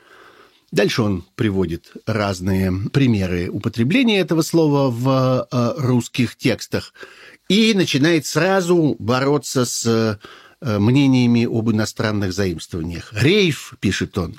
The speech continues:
конечно, не прав. Неправильно производит кулебяку от немецкого слова "коглебеке", то есть "запеченная капуста", от слова им же сочиненного,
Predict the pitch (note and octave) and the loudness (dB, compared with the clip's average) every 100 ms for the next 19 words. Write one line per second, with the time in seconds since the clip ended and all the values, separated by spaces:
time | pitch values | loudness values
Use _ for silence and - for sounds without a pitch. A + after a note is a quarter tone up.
0 | _ G2+ B2 D3+ C#3+ - C3+ C3 - G2+ | _ 0 2 2 0 0 0 0 -4 0
1 | B2 B2+ A#2+ A2 - _ _ - - - | 0 0 -4 -4 -10 _ _ -20 -20 -20
2 | _ A#2 F#3 F#3+ D3+ F#3+ F3 C#3+ C3 B2 | _ 0 2 0 0 2 4 4 2 0
3 | C3 A2+ C3+ A2+ - A2 G2 G#2 F#3+ F#3+ | 0 2 0 0 -4 -2 0 2 0 0
4 | B2+ - B2 - A2+ D#3 E3+ - A#2+ A#2 | -2 -2 -4 0 2 2 0 -2 -2 0
5 | B2+ D3 D3 C#3 - - _ _ - G#3+ | 0 2 2 -2 -6 -20 _ _ 0 4
6 | A3 F#3+ A#2+ B2+ G2 A#2+ G2+ - G#2 - | 4 2 2 0 2 0 -2 -4 -8 -8
7 | - _ _ _ _ _ - G#2+ G2+ - | -12 _ _ _ _ _ -4 0 0 -4
8 | - G2 F2+ F#2+ B2 G#2+ G2+ G#2+ G#2+ - | -10 -8 -6 -4 0 0 -2 -4 -6 -8
9 | - - - _ _ - - - _ - | -12 -14 -16 _ _ -20 -20 -20 _ -10
10 | - C3+ D3 C#3 D3+ C3 B2+ B2 C#3+ B2+ | -2 2 4 4 4 2 0 -2 0 2
11 | F#2 E2 D#2 | 2 -2 -6